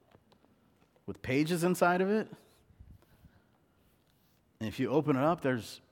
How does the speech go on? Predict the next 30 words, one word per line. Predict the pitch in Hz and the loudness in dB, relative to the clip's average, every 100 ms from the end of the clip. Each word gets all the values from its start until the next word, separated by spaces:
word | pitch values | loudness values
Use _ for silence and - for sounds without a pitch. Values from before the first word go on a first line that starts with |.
| _ _ 107 | _ _ -2
literally | 117 160 - 139 | 0 0 0 -2
the | 117 | -2
Word | 107 107 127 127 | -4 -4 -4 -4
of | 113 | -4
God | 131 113 85 85 104 _ _ _ _ _ _ _ _ _ _ _ | 0 2 0 -6 -14 _ _ _ _ _ _ _ _ _ _ _
for | - 113 92 | -6 -4 -4
you, | 80 - _ _ _ _ _ - | -8 -14 _ _ _ _ _ -14
preserved | - 127 101 143 135 92 82 - - _ - - _ _ _ | -6 -4 0 2 2 0 -8 -16 -20 _ -20 -20 _ _ _
for | 123 | -8
generations | 110 139 127 131 165 160 156 156 | -2 0 2 4 4 4 0 -2
and | 120 104 | -4 -6
for | 117 | -6
generations | 98 117 113 113 143 160 170 147 | -4 -2 -2 2 2 2 0 -2
and | 123 | -4
for | - 107 | -6 -6
generations. | 104 107 101 123 151 - 160 156 - - - _ _ _ _ _ _ _ - | -2 -2 0 4 4 2 -2 -4 -6 -18 -20 _ _ _ _ _ _ _ -2
God | 127 135 | 0 2
is | 127 | 0
speaking | - - - 170 - 120 | -6 -6 -2 0 2 -2
to | - - _ | -2 -18 _
us. | - - - - _ _ _ _ _ _ _ _ _ _ _ _ _ - | -16 -16 -16 -20 _ _ _ _ _ _ _ _ _ _ _ _ _ -6
Are | 107 | -2
you | 107 | 0
listening? | 156 - 220 254 233 - - _ _ _ _ _ - - - | 0 2 2 2 -2 -16 -20 _ _ _ _ _ -20 -20 -8
Because | 139 160 156 | 0 0 0
it's | - | 2
gonna | 220 | 2
be | 202 196 | 4 4
a | |
whisper. | 135 208 - 196 120 | 2 0 -4 -4 -6